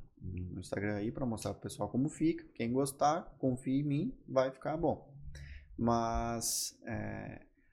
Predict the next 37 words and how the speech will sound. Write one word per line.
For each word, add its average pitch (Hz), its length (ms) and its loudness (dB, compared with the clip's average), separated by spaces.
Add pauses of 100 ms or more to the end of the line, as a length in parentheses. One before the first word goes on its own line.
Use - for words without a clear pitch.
a 127 80 8
minha 170 160 10
ideia 180 200 8
é - 20 6
o 175 60 4
quê, 127 220 2
cara? 104 360 -4 (540)
Eu 123 140 4
quero 151 340 10
dar 143 180 6
uma 151 80 4
focada 139 380 2
mais 127 320 0 (140)
no 120 160 2
online, 120 600 2 (460)
que - 80 -2
eu 110 80 4
consigo 107 340 -2
atingir, 95 420 -2
obviamente, 98 580 -4
mais - 200 -8
pessoas. 117 560 -2 (760)
E 139 100 12
eu 196 140 12
quero 175 240 8
dar 156 160 8
um 160 60 2
direcionamento 147 720 4
pro 143 80 2
meu 135 160 6
trabalho, 113 800 6 (220)
é, 120 440 2
pra 139 220 4
eu 175 340 8
sair 165 400 4
só 156 240 4
do, 135 440 2